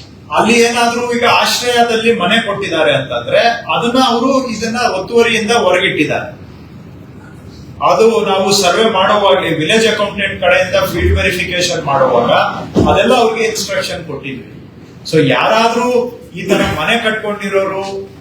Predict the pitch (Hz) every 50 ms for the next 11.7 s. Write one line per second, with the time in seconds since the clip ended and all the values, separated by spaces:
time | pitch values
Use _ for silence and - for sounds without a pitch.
0 | - - - - 147 156 - 226 240 247 233 220 202 202 226 233 233 233 220 233
1 | 233 220 - 185 185 220 233 233 - - 226 220 - - 262 254 - 269 269 269
2 | 269 269 262 254 233 240 233 233 - 262 247 214 202 196 180 - - - - -
3 | - - - - - - - - - - - - - - - 208 226 - 269 262
4 | 254 254 262 262 262 269 269 262 262 262 277 285 320 - - - - - - -
5 | - - - 208 202 - 262 262 262 254 254 254 254 240 240 269 269 233 220 233
6 | 240 233 - 226 233 - - 196 170 - - - - - - - - - - -
7 | - - - - - - - - - - - - - - - - - 160 180 233
8 | 233 240 233 220 - - 226 240 240 240 233 226 - 233 233 233 - 214 220 -
9 | - - 202 180 156 - - - - - - - - - - - 220 233 - -
10 | 226 220 208 - 240 240 240 233 226 220 208 208 196 180 175 175 170 - 180 170
11 | 156 151 151 147 135 120 135 - 113 101 - - - -